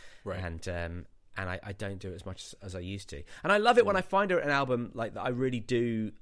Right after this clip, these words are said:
Speaker 2: like, that I can really spend, spend some time with.
Speaker 1: Yeah.
Speaker 2: Um, uh, it's, it's great. But even then, like, I, I, I, it's very, very rare. The Big Shop, if I'm doing The Big Shop on my own,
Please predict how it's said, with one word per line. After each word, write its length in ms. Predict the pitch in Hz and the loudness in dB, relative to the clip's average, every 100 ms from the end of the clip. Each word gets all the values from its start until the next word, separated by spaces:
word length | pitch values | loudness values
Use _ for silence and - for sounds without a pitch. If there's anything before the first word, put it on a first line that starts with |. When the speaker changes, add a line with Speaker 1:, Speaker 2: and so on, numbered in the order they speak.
| - | -10
Speaker 2:
like, 400 | 104 120 123 - | -2 0 0 -4
that 60 | 98 | -8
I 40 | |
can 140 | 101 | -6
really 100 | 104 | -6
spend, 500 | 101 - 101 95 92 - - - - - | -6 -2 -2 -2 -6 -10 -14 -14 -14 -16
spend 280 | - - 107 | -10 -4 -4
some 100 | 104 | -4
time 300 | - 120 117 | -4 -4 -4
with. 240 | 90 76 80 - - - - - | -4 -6 -8 -16 -18 -16 -14 -12
Speaker 1:
Yeah. 180 | - 95 | -4 -2
Speaker 2:
Um, 240 | 92 92 95 - - | -2 -4 -8 -10 -10
uh, 200 | 95 90 76 | -8 -6 -6
it's, 140 | - - - | -10 -10 -10
it's 120 | 107 | -10
great. 600 | - 117 98 69 - - - - - | -4 -2 -2 -6 -12 -14 -12 -8 -2
But 100 | 139 | 0
even 240 | 185 170 | 0 -2
then, 220 | 175 156 | 0 0
like, 280 | 117 104 - - - - - - - - - - | 0 -4 -8 -14 -12 -10 -10 -12 -14 -12 -10 -2
I, 120 | 143 | -2
I, 180 | - 147 - | 0 -4 -4
I, 80 | - - | -12 -12
it's 160 | - 131 - | -14 -16 -4
very, 280 | 170 170 165 | -4 -2 -2
very 240 | 156 147 | 0 -2
rare. 540 | 147 143 113 82 85 - - - - - | -2 -2 -2 -4 -6 -10 -18 -18 -12 -6
The 80 | 139 | 0
Big 240 | 180 143 | 0 2
Shop, 360 | - 170 135 113 | 2 2 0 -2
if 80 | |
I'm 100 | 104 | -6
doing 160 | 104 120 | -2 -4
The 60 | 110 | -2
Big 160 | 123 | -4
Shop 240 | - 120 117 | -2 -4 -2
on 80 | |
my 160 | 110 101 | -2 0
own, 320 | 104 90 69 | 0 -2 -6